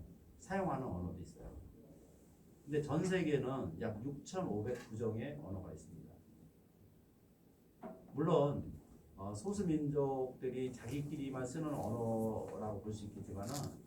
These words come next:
결국 아이밍은 일 차 구십 개월에서 육천오백 개 종의 언어가, 어, 에이아이 기능의 시스템으로, 어, 다시 진화해서, 어, 완성이 될 것이라고 보고 있습니다.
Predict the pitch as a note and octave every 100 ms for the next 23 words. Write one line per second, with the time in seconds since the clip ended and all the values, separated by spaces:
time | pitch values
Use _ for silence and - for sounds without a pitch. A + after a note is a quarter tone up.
0 | - - - - C#3+ D3+ E3+ G#3 G#3 -
1 | B2+ D#3 D#3 C3 A2+ A2+ G#2+ - - C3
2 | D3 E3+ - A2+ - D#3+ D3 G#2+ G2 F2+
3 | D3 F#3+ A3 - - - - B2+ C3 -
4 | F#3 E3+ G2+ A#2+ A#2+ - B2+ A#2 A2+ A2+
5 | A2 A#2 C3 - A2 A2+ F#2 F#2 F#2 F#2+
6 | F2 - - - - - F#2 F#2 F2+ E2+
7 | - B2 C#3+ C#3 C3+ - A2+ A2+ A#2 A#2
8 | A#2+ A2 - F#3 E3 C#3+ A2 G#2+ - -
9 | - - F#2+ F2+ F#2 G#2 - - A2+ A2
10 | F#2 F2+ G2 - - - - - - -
11 | F2+ F#2 A2 B2 - E2+ E2+ F2 D2+ D2+
12 | - - - - - -